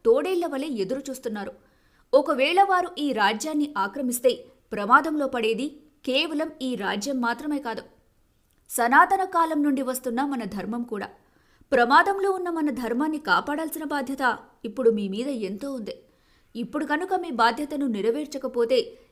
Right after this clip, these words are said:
ఇక ఈ రాజ్యాన్ని, ధర్మాన్ని కాపాడేవారు ఎవరు ఉండరు. ధర్మో రక్షతి రక్షితః అంటారు. ఇప్పుడు ఈ ధర్మాన్ని రక్షించి మీరు రక్షింపబడతారో లేక ధర్మనాశనానికి మొదటి కారకులవుతారో ఆలోచించుకోవాల్సింది మీరే.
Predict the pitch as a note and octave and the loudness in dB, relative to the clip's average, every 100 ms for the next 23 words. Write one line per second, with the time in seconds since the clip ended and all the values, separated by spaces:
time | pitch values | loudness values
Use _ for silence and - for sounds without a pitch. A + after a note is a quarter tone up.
0 | - D4 C#4+ D4 C#4+ C4 G3 G#3+ C4 E4 | -10 -8 -6 -4 0 2 6 4 4 -2
1 | C#4+ C4 C#4+ - A3 A3 D4+ C#4+ C#4+ C#4+ | -2 -2 -4 -8 -8 -6 -4 -2 -2 -2
2 | G#3 E4+ D4+ C#4+ A#3+ A#3+ A#3+ F#3 A#3+ C4+ | 0 0 0 -4 -4 -4 -2 -2 -2 -2
3 | A3 G#3 - _ _ _ _ G3 A3+ B3 | -6 -8 -14 _ _ _ _ -6 -2 0
4 | C4+ D4 A3+ G#3+ C#4+ C#4 A3 F3+ - A#3+ | 2 0 0 -2 -4 -6 -6 -8 -8 -6
5 | A3+ - - - A3+ G#3+ G3+ - _ _ | -6 -10 -14 -10 -8 -6 -10 -10 _ _
6 | _ _ - D#4+ E4 E4+ - A#3+ G#3+ G#3+ | _ _ -2 -2 0 -6 -4 -4 -4 -4
7 | A#3 D#4+ F#4+ D4 C4+ C4+ B3+ E4+ F#4+ - | -2 -2 -2 -6 -8 -8 -6 -6 -8 -8
8 | A#3 B3+ A#3 - - D4 D4+ C#4+ C#4 C4+ | -4 0 0 -2 -8 -8 -6 -6 -6 -6
9 | C4+ E4+ - _ _ - D#4 - B3+ B3 | -6 -8 -18 _ _ -4 -2 -2 -2 -2
10 | A#3+ F4 F#4+ F#4+ F#4 F4+ F4 F4 G#3+ F#3 | -2 0 0 -2 -2 -4 -4 -4 -4 -4
11 | B3 D#4+ E4+ E4+ E4+ D#4 D4 C#4 C4+ A3+ | -4 -2 -2 -2 -2 -4 -4 2 2 2
12 | - - - F#3+ G#3+ C4 D4 D4 C#4+ C4+ | -2 -18 -4 -2 0 -2 -2 -4 -4 -4
13 | B3 B3 A3+ B3 G3 G#3+ - | -2 -4 -4 -4 -2 -2 -2